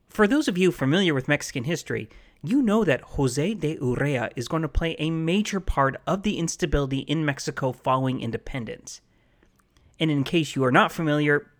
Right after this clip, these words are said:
here's the Cliff Notes version. Urrea will join the Mexican army and fight against those darn Texas rebels in eighteen thirty-six under the command of his friend and ally, Antonio Lopez de Santa Anna. Urrea will protest the cessation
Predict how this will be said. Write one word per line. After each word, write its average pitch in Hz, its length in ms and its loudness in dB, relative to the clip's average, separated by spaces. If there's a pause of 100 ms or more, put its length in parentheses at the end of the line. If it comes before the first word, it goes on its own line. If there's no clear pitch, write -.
(100)
here's 175 260 -2
the - 80 -4
Cliff 127 240 -4
Notes 120 220 -8
version. - 380 -8 (500)
Urrea 196 380 4
will 180 180 2
join 156 320 0
the 135 80 2
Mexican 139 460 0
army 127 400 -2
and 113 120 -8
fight 180 240 0
against 135 260 0
those 110 200 0
darn 151 440 2
Texas - 500 -6
rebels 135 340 2
in 131 100 -4
eighteen 131 360 -4
thirty-six 117 640 -4 (280)
under 147 200 4
the 127 80 -2
command 147 380 2
of 143 180 2
his 143 220 -2
friend 160 280 -2
and 127 120 0
ally, 135 380 0 (300)
Antonio 160 520 0
Lopez 139 560 0
de 113 120 -2
Santa 127 360 -4
Anna. 123 340 -4 (840)
Urrea 214 380 6
will 180 240 0
protest 185 680 0
the 139 120 0
cessation 185 720 -2